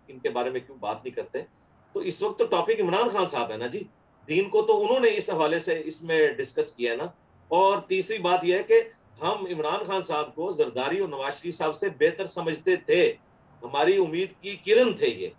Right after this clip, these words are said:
तो जाहिर है कि गिला शिकवा भी तो इन्हीं से होगा ना।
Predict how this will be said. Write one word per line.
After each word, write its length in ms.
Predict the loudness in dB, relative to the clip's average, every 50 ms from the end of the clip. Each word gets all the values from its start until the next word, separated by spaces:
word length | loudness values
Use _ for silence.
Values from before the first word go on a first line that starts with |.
| _ _ _ _ _ _ _ _ -4
तो 80 | -2
जाहिर 260 | 0 2 2 4 4
है 80 | 4 4
कि 100 | 2 2
गिला 240 | 2 2 2 4 2
शिकवा 280 | 2 2 0 2 0
भी 100 | 0 0
तो 140 | 2 4 4
इन्हीं 180 | 4 4 2 2
से 120 | 2 2
होगा 280 | 2 2 2 0 -2 -4
ना। 280 | -4 -4 -4 -6 -8